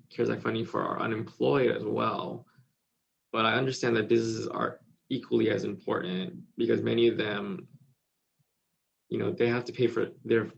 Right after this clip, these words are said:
family-owned businesses, that they have to pay for their own healthcare and their children's healthcare as well.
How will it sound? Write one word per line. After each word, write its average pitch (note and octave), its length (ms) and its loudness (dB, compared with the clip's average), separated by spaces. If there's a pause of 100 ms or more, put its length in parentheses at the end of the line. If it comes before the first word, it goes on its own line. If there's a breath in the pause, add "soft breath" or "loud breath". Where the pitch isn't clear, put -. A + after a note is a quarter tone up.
family-owned A2+ 600 0
businesses, A2 520 0
that - 240 -6
they A2 80 -4
have - 80 -4
to - 60 -16 (160)
pay G#2+ 160 0
for G#2+ 120 -2
their G#2 220 0
own G#2 160 -4
healthcare G#2 540 -2
and G2 100 -4
their G2+ 80 -2
children's A2 400 -4
healthcare - 340 -12
as - 160 -12
well. - 260 -14